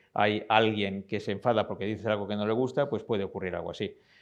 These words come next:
Pero, bueno, pues, eh, tenemos la mala costumbre de enfadar a mucha gente de muchos sitios. <laughs> Entonces, eh, equilibramos bastante los enfados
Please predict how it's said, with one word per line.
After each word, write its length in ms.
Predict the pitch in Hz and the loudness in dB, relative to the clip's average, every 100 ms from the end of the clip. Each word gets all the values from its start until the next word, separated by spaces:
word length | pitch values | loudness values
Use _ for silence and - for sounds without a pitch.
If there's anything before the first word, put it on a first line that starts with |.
| _ - | _ -6
Pero, 720 | 104 92 87 90 90 87 85 | -2 -2 -2 -2 -4 -4 -8
bueno, 500 | - - 101 98 95 - | -12 -8 -4 -4 -4 -12
pues, 240 | - - | -16 -14
eh, 360 | 98 92 92 - - - _ - | -12 -12 -12 -16 -20 -20 _ -10
tenemos 320 | 98 104 113 | -6 -2 0
la 80 | 107 | 2
mala 180 | 107 | 4
costumbre 340 | 101 101 110 110 | 2 -2 -2 0
de 60 | |
enfadar 280 | 110 98 104 | 0 0 0
a 40 | 104 | 0
mucha 220 | 104 110 | -2 -6
gente 220 | 113 107 | -4 -2
de 80 | 98 | -2
muchos 260 | 107 104 | -4 -8
sitios. 400 | - 113 101 - - | -8 -8 -8 -8 0
<laughs> 100 | 147 | 6
Entonces, 800 | 151 143 139 147 131 123 127 - - - - | 6 6 2 2 -2 -2 -2 -6 -14 -14 -8
eh, 360 | 98 104 104 107 | -2 0 0 0
equilibramos 560 | 113 113 110 120 131 117 | 0 0 2 4 4 6
bastante 340 | 117 - 131 | 4 2 2
los 160 | 127 - | 0 0
enfados 640 | 135 - - 127 120 - | -4 2 4 6 4 0